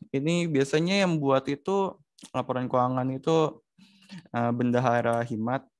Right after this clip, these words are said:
dari D P I juga. Nah, ini nanti untuk kedepannya siapa tahu salah satu dari kalian yang bakal jadi bendahara Himat ya. Ini nanti kalian bakal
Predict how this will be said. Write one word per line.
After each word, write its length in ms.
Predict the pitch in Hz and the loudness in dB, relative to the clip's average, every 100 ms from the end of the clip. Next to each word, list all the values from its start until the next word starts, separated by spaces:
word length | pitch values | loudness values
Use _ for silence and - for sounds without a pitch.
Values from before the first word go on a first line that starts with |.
| _ | _
dari 260 | 254 113 117 | -8 -4 -2
D 140 | 117 117 | -2 -2
P 80 | 113 | -4
I 40 | 117 | -4
juga. 320 | 117 127 - - _ _ _ - - - | -2 -2 -2 -10 _ _ _ -20 -16 -14
Nah, 160 | - - _ _ _ _ _ - | -14 -16 _ _ _ _ _ -4
ini 160 | 147 | 0
nanti 240 | 147 143 160 | 0 0 -2
untuk 240 | 147 147 | -2 -4
kedepannya 720 | 123 117 113 123 151 147 127 | -4 -4 -4 -2 0 0 -2
siapa 240 | - 113 - | -4 -6 0
tahu 320 | 127 143 160 | 2 4 4
salah 220 | 160 131 | 2 0
satu 160 | 120 123 | 0 2
dari 160 | 123 | 0
kalian 460 | 120 120 127 143 156 | 2 0 2 0 0
yang 160 | 135 123 123 | -2 -2 -4
bakal 320 | 123 120 120 | 0 0 0
jadi 240 | 120 120 120 | -2 -4 -4
bendahara 880 | 120 120 120 127 117 117 120 117 143 143 _ | -2 0 0 0 -2 0 0 -2 -6 -14 _
Himat 320 | 117 117 131 139 | -6 -2 -2 0
ya. 120 | 139 - _ _ - - - - _ _ _ _ _ | -4 -6 _ _ -20 -20 -20 -20 _ _ _ _ _
Ini 160 | 143 143 | 0 0
nanti 320 | 131 151 151 | 0 2 2
kalian 320 | 131 131 143 | 2 2 2
bakal 560 | 131 131 120 117 117 | 0 0 0 0 -2